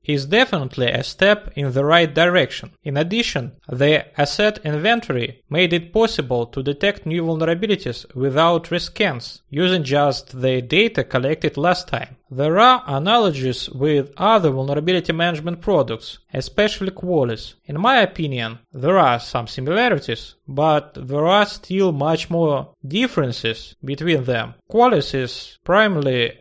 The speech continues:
a cloud solution, despite private clouds and other exotics, unlike Max Patrol V M. And in Max Patrol V M, there is no strict separation between the V M and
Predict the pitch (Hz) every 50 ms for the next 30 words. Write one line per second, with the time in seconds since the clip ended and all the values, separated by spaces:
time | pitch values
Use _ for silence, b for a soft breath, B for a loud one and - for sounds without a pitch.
0 | _ - 139 123 - _ - 165 175 190 202 185 156 - - - 139 123 127 131
1 | 135 - - 180 185 196 185 - _ - 135 135 143 - - - 180 180 180 170
2 | 165 170 - _ - 135 131 139 147 160 165 - - 196 202 208 208 214 220 214
3 | - - - _ _ - 131 135 139 143 131 - - - 151 160 165 147 139 139
4 | 139 127 127 147 143 123 - 135 - - - - - _ - 135 135 151 160 165
5 | 165 165 165 160 165 165 - - 175 156 - 156 151 151 143 160 180 165 135 113
6 | 113 113 - _ _ - 143 151 156 160 156 156 - - 170 156 - 156 165 170
7 | - - - 226 233 - - 170 151 139 160 196 220 254 269 247 185 139 123 127
8 | 127 143 151 143 127 120 117 - 139 160 202 220 214 - - - 156 170 190 185
9 | - _ _ _ _ _ - - 151 - 151 151 180 208 196 - - 143 127 120
10 | 139 131 - 143 156 151 143 139 127 117 135 135 131 127 123 120 117 - - -
11 | 139 123 139 190 226 226 175 135 123 117 117 120 - _ - - 131 131 127 123
12 | 123 120 -